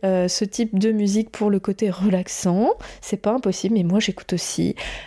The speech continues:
du System of a Down, du Nirvana au quotidien, beaucoup plus que des bols chantants. J'ai un côté yang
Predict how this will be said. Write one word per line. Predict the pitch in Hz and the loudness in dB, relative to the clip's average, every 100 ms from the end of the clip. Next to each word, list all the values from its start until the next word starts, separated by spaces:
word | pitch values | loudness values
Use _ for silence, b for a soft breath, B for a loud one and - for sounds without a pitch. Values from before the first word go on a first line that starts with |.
| B B | B B
du | 208 185 214 247 | -2 2 4 2
System | - 214 - 190 202 | 0 -2 0 0 0
of | - | 0
a | |
Down, | 180 160 165 175 190 - B | 0 0 2 2 0 -2 B
du | 180 165 | 0 2
Nirvana | 175 202 220 190 170 196 | 2 4 2 4 2 0
au | 202 | -4
quotidien, | - 226 220 208 190 185 214 | -2 -4 -4 -4 -2 0 2
beaucoup | 220 311 262 | 2 0 -4
plus | - 226 - | -2 -4 -2
que | 220 | -2
des | 190 | 0
bols | 175 180 | 0 0
chantants. | - 247 226 - _ - b - - | 0 0 -2 -6 _ -20 b -12 -2
J'ai | - | 2
un | 208 214 | 4 2
côté | 277 269 240 226 | 0 0 2 2
yang | 190 196 214 | 2 0 -2